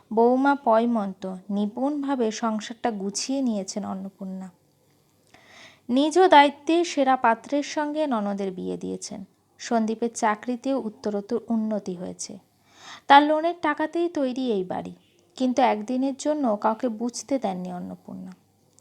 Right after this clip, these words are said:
নতুন বাড়ির সেরা ঘরটা শ্বশুর শাশুড়ির জন্য ছেড়ে দিয়েছিলেন। অবশ্য দেওর সুবোধ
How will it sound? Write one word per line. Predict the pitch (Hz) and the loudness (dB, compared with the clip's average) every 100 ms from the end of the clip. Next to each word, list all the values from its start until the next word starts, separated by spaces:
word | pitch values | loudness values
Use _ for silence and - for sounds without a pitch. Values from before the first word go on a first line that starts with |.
| - - - - 254 | -20 -20 -20 -8 2
নতুন | 285 285 339 359 | 4 6 2 4
বাড়ির | 320 294 302 349 | 8 8 6 2
সেরা | 339 - 269 262 262 | 0 -2 2 4 2
ঘরটা | 226 233 - 294 | -2 -4 -2 -4
শ্বশুর | - 240 233 | -2 -4 -4
শাশুড়ির | 233 247 233 247 247 226 | -4 -4 -4 -4 -6 -6
জন্য | 247 269 | -4 -4
ছেড়ে | 277 - 175 | -6 -8 -10
দিয়েছিলেন। | 175 180 180 - 190 185 _ _ _ _ _ - | -8 -12 -12 -14 -16 -16 _ _ _ _ _ -2
অবশ্য | 180 202 226 - | 0 0 -2 0
দেওর | 302 285 294 294 | 4 8 8 6
সুবোধ | - 285 269 285 | 0 -2 2 2